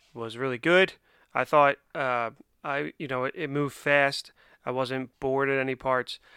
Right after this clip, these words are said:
Um, and then just this world that they create, and that's been what a lot of people have talked about, has been the world,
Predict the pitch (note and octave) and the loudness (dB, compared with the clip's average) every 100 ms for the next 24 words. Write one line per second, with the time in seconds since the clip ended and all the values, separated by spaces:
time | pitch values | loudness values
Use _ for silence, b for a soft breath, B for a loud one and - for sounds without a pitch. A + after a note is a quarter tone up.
0 | b - C3 B2+ B2+ D#3 C#3 C#3+ C#3 C3+ | b -2 0 0 -2 -4 -2 -2 -2 -4
1 | D#3 - F3+ E3 - C#3+ B2 D3+ E3+ D#3 | -10 -4 -4 -4 -12 -10 2 6 8 8
2 | B2+ - - C3 D3 B2+ - C3 C#3 C3+ | 2 -16 -10 -8 -6 -8 -10 -6 -4 -4
3 | - C3+ C3 C#3+ E3 E3 D#3 E3 D3+ - | -8 -8 -8 -6 -4 -4 -6 -4 -4 -4
4 | D#3 C#3 C#3+ - C3+ B2 A#2 - F3 - | -2 0 0 -2 -10 -12 -8 0 0 0
5 | B2 A2 G#2+ b b b - D3 C3+ D3 | -10 -10 -10 b b b -4 -4 -2 -4
6 | C#3+ C3+ C#3 B2 C3 B2+ B2+ | -4 -4 -8 -4 0 0 -2